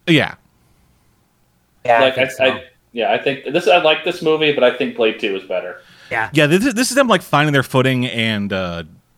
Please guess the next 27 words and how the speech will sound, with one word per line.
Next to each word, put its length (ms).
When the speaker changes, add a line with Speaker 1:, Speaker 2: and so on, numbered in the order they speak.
Speaker 1:
and 140
spending 220
a 60
lot 100
of 60
time 340
just 140
kind 120
of, 60
like, 160
it, 160
it's 120
weird. 380
From 120
what 60
I 60
remember 280
of 100
the, 60
from 140
what 80
I 40
remember 280
of 220
the 80
movies, 440
um, 300